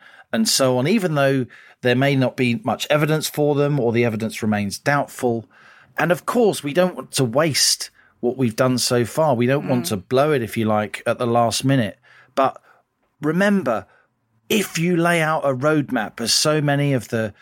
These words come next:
Speaker 1: covid recovery group in the House of Commons are arguing
Speaker 2: Mm.
Speaker 1: for, if you lay out that roadmap, if you tell businesses, all other things being equal,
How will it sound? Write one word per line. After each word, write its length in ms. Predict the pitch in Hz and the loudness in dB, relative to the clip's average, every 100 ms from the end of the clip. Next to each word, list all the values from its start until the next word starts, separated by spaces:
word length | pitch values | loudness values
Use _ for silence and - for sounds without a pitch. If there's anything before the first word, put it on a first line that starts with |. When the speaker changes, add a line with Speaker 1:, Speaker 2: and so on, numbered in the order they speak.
| - - _ _ - | -20 -20 _ _ -4
Speaker 1:
covid 380 | 147 143 131 | 0 2 2
recovery 500 | 123 120 135 120 127 | 0 -2 -2 0 -2
group 360 | 117 127 127 127 - _ - | 0 0 0 -2 -14 _ -8
in 140 | 117 117 | 0 2
the 60 | |
House 260 | 117 127 - | 2 2 0
of 80 | 110 | -2
Commons 380 | 123 123 117 | 0 2 2
are 80 | 120 | 2
arguing 320 | 123 120 120 | 0 0 -2
Speaker 2:
Mm. 40 | 110 | -2
Speaker 1:
for, 280 | 120 120 - | -2 -4 -2
if 220 | 180 180 | -2 0
you 100 | 180 | 0
lay 240 | 156 170 185 | 2 2 2
out 180 | 180 | 0
that 180 | 165 156 | -2 -2
roadmap, 500 | 156 156 151 160 - | 0 0 0 -4 -4
if 160 | 151 151 | -6 -6
you 80 | 135 | -4
tell 320 | - 165 160 | 0 0 0
businesses, 720 | 160 143 139 131 147 135 - - - _ _ _ | 0 -2 0 0 0 0 -6 -14 -20 _ _ _
all 220 | 180 190 | 0 2
other 200 | 180 160 | 2 0
things 280 | 151 175 165 | -2 0 0
being 320 | 135 160 156 | 0 0 2
equal, 520 | 151 165 - 151 151 | 0 -4 -2 -2 -2